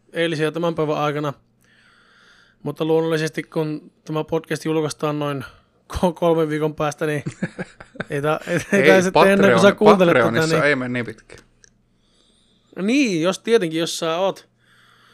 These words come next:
Speaker 1: massipäällikkö-niminen mies ja, tai nainen, anteeksi, tai muun suku-, anteeksi, minäpä otan tämän uudestaan.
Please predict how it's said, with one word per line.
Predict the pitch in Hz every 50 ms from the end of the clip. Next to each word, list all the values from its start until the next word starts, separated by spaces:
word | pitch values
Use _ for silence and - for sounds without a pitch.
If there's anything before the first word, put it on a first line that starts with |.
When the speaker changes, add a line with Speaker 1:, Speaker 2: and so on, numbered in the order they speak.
| _ _ _ _ _ _ -
Speaker 1:
massipäällikkö-niminen | 175 185 196 190 - - 165 165 - 170 165 165 165 170 - 175 170 175 180 180 180 175
mies | 185 196 202 196 190 170 143 -
ja, | 165 160 160 - _ _ _ _ _ _ -
tai | 165 170 185 202
nainen, | 196 175 175 175 175 175 175 170
anteeksi, | 160 160 156 170 160 -
tai | - 170 180 202
muun | 208 202 202 202
suku-, | 180 190 180 185 - -
anteeksi, | - 175 180 180 180 165 - 165
minäpä | 160 160 160 151 151
otan | 147 147 143 139
tämän | 139 139 139 147
uudestaan. | 147 143 135 131 - - - -